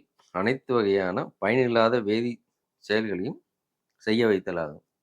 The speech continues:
இந்த விஷயமே செய்யவே தேவையில்லை, இருந்தாலும் இதையும் செய்யி அப்படின்றது. அது பரிபாஷை போட்டிருக்கிறத புரிஞ்சுக்காம, சரியா செஞ்ச ஒரு பொருளையும் திரும்பியும் தூக்கி மறுபடியும்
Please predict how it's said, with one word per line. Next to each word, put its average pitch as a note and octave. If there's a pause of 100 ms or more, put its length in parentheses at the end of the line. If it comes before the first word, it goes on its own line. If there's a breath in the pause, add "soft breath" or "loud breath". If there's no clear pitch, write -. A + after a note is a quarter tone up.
(1040)
இந்த F2+
விஷயமே G#2
செய்யவே G2
தேவையில்லை, G2 (200 soft breath)
இருந்தாலும் A#2
இதையும் G#2+
செய்யி G2
அப்படின்றது. D#2+ (1000)
அது D3
பரிபாஷை A2+
போட்டிருக்கிறத F2
புரிஞ்சுக்காம, F2 (1000)
சரியா A2
செஞ்ச F#2
ஒரு E2+
பொருளையும் E2+ (120)
திரும்பியும் F2+
தூக்கி D#2 (240)
மறுபடியும் F2